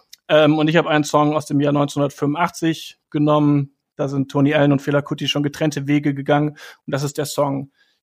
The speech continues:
nepa oder N E P A, in Klammern Never Expect Power Always. Das ist eigentlich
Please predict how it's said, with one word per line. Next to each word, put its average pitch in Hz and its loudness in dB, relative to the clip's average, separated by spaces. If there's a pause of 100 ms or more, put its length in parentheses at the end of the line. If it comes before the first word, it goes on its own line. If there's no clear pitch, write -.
(100)
nepa 175 0 (440)
oder 139 -2
N 151 2
E 151 2
P 147 -4
A, 160 0 (600)
in 131 -4
Klammern 139 0
Never 151 2
Expect 147 -6
Power 147 0
Always. 156 2
Das 139 -8
ist 135 -12
eigentlich 147 -4